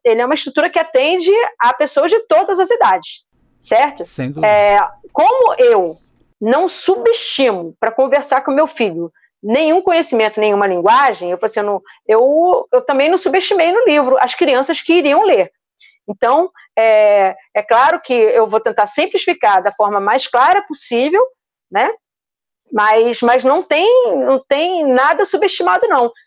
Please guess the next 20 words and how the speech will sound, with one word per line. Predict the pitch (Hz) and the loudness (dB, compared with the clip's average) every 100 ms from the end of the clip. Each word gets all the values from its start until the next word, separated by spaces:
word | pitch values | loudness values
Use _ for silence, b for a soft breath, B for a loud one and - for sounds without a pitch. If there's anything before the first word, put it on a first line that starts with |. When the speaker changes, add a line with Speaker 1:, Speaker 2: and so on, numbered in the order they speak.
| - | -4
Speaker 1:
Inclusive, | 226 247 285 339 370 | 0 0 0 -2 0
tem | 330 311 277 b | 0 0 -4 b
muitas | 214 294 349 - | -4 -2 -2 -2
pessoas | 302 240 240 233 | -2 0 2 2
adultas | 233 180 247 359 480 466 - b - | 0 0 0 0 -2 -4 -10 b 0
elogiando, | 247 302 277 294 262 320 | 2 2 2 2 2 0
falando | - 294 311 | -2 -2 0
que | 311 | -2
aprenderam | - 269 269 330 | -2 0 0 0
muito | 262 294 320 | -2 -2 0
lendo | 311 262 277 | 2 2 2
Speaker 2:
Claro. | 330 | 0
Speaker 1:
Isaac | - 254 311 269 | 0 0 0 -4
no | 269 | -4
Mundo | 269 240 | -2 -2
das | 285 - | -2 -2
Partículas. | 370 - 453 - 359 466 | -4 -4 -6 -4 -2 -2
Ele | 427 | -2
Speaker 2:
Claro. | 381 | -2
Speaker 1:
fica, | 370 | -2